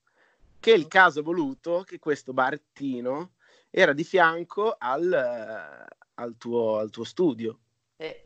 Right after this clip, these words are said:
Speaker 1: E quindi niente, prendiamo, andiamo insieme, eh, utilizziamo quella vacanza per far qualsiasi cosa, surf, eh, ma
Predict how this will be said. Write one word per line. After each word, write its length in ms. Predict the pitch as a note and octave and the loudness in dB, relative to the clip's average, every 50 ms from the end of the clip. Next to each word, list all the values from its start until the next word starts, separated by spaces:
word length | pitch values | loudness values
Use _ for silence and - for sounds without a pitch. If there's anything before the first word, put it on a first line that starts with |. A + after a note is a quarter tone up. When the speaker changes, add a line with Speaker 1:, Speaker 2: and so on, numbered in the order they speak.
| _ _ _ _ _ - - _ _ - - - - - - - _ _ _ _ - | _ _ _ _ _ -16 -16 _ _ -20 -20 -20 -20 -20 -20 -20 _ _ _ _ 6
Speaker 1:
E 1000 | D#3 D#3+ D#3+ D#3+ D#3 D#3 D#3 D3+ D3+ D3+ D3+ D3+ D3+ D3+ D3+ D3+ D3+ D3+ D3 C#3+ | 8 8 10 8 8 8 8 10 10 10 10 10 10 10 10 12 12 12 10 10
quindi 280 | - - G#3+ G#3+ G#3 F#3+ | 10 8 8 10 10 10
niente, 400 | E3+ D3+ C#3+ C#3+ C#3 C3 - C3+ | 10 10 10 10 8 8 6 6
prendiamo, 720 | - D#3+ D#3 E3 E3+ E3+ E3+ D#3+ D3+ C#3 C3 C3 C3 C3+ | 8 10 10 10 12 12 12 10 10 8 6 2 2 0
andiamo 360 | C#3 C#3+ D3+ E3+ E3 D#3+ E3 F3 | 0 2 4 4 4 2 2 -2
insieme, 1160 | G3+ G#3 G3+ - - G3 F#3 F3+ F3+ F3+ F#3 F#3 G3 G3+ G3 G3+ G3+ G3 G3 G3 G3+ F#3 - C#3 | -6 -6 -8 -8 -4 -4 0 0 0 0 -2 -4 -8 -8 -6 -6 -6 -6 -6 -6 -8 -10 -12 -8
eh, 1040 | C#3+ C#3+ C#3 C#3 C#3 C#3 C3+ C3+ C#3 C3+ C3 C3 C3 B2+ B2+ B2+ B2 A#2 A#2 A#2 G#2+ A2 | -8 -6 -6 -4 -4 -4 -4 -4 -4 -4 -4 -6 -6 -6 -8 -8 -10 -12 -12 -14 -14 -16
utilizziamo 800 | A#2+ _ - - D3 D3+ D3+ C#3 C#3+ F3 F3 E3+ D#3+ D3+ C#3+ C3+ | -16 _ -12 -8 -8 -6 -6 0 4 6 6 8 6 4 0 -4
quella 920 | - - D3+ D3 D3 D3 C#3+ C#3+ C#3+ C#3+ C#3+ C#3+ C#3+ C#3+ C#3 C3+ C3+ C3+ B2+ | -4 -2 -2 -2 0 0 -2 -2 -2 -2 -4 -4 -4 -4 -4 -4 -4 -4 -2
vacanza 840 | C3 C3+ - - D#3+ D3+ D3+ D#3 D3+ D3 D3+ D3 - - D#3 C#3+ | -2 -4 -4 -2 -4 -4 -2 -2 -4 -4 -6 -8 -10 -8 -8 -8
per 580 | C#3+ - C3 C3 C3 B2+ B2 B2+ B2+ B2 A#2 _ _ _ _ _ _ _ _ _ _ _ - _ - _ - - - - - _ - | -6 -4 -4 -4 -4 -4 -6 -8 -8 -8 -10 _ _ _ _ _ _ _ _ _ _ _ -20 _ -20 _ -20 -20 -20 -20 -20 _ -14
far 320 | - - D3 C#3+ C#3+ C#3+ | 0 2 4 4 4 2
qualsiasi 640 | _ - D3 C#3+ C#3+ C#3 - - D3+ C#3+ - - C3+ | _ -6 -4 -4 -4 -4 -6 -8 -8 -8 -8 -10 -16
cosa, 500 | - - C3+ C3 C3 B2+ C3 C3 B2+ B2+ | -8 -4 0 2 2 2 2 0 -2 -6
surf, 720 | - - - C3+ C3 C3 C3 C3 B2+ B2+ B2+ - _ _ B2+ | -10 -4 0 2 4 4 4 4 0 -2 -6 -12 _ _ -8
eh, 800 | C3 B2+ B2+ B2+ B2+ B2 A#2+ B2 B2+ B2 B2 B2 A#2+ A#2+ A#2+ A#2+ | -8 -6 -4 -6 -6 -6 -4 -4 -6 -6 -6 -8 -8 -10 -10 -10
ma 260 | A#2+ A#2 B2 A#2+ A#2+ | -10 -10 -10 -10 -10